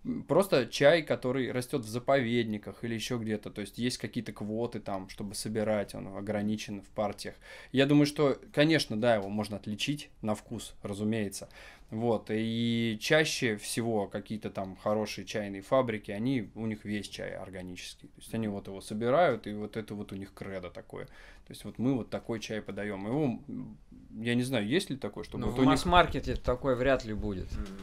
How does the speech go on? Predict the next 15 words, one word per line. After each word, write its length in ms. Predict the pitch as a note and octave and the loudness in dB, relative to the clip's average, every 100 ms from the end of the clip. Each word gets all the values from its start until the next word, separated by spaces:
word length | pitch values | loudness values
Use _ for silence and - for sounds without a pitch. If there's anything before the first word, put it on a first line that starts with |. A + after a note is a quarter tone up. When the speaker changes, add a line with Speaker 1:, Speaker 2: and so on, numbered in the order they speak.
| F#2+ - | -10 -10
Speaker 2:
То 80 | G2 | -8
есть 160 | - | -8
это 200 | G#2 F#2+ | -6 -4
нереально 420 | A2+ A#2 C3 B2+ G2+ | -4 4 4 4 2
столько 480 | - C3 B2+ - | 4 6 6 4
чая 360 | F#2+ C3+ B2+ A#2 | -2 4 4 4
найти 500 | G2+ F#2+ F2+ G#2 F#2 | 0 -4 -6 -6 -4
на-, 280 | F2 F#2+ G2+ A2+ | -4 -6 -8 -8
и, 300 | G#2+ G#2+ F#2+ | -6 -6 -4
и 40 | G#2+ | -6
всех 320 | - C3 A2 | 0 0 2
обеспечить 580 | G#2 F#2+ - A2 G2 - | 0 -4 -2 -2 -2 -6
таким 320 | - F2+ G2 | -10 -6 -4
объёмом. 560 | F#2+ F#2 G2 F#2+ F2 F2 - - - - | -4 -4 -2 -4 -4 -8 -14 -20 -20 -6
Speaker 1:
Да. 300 | A#2 G#2 | -2 -2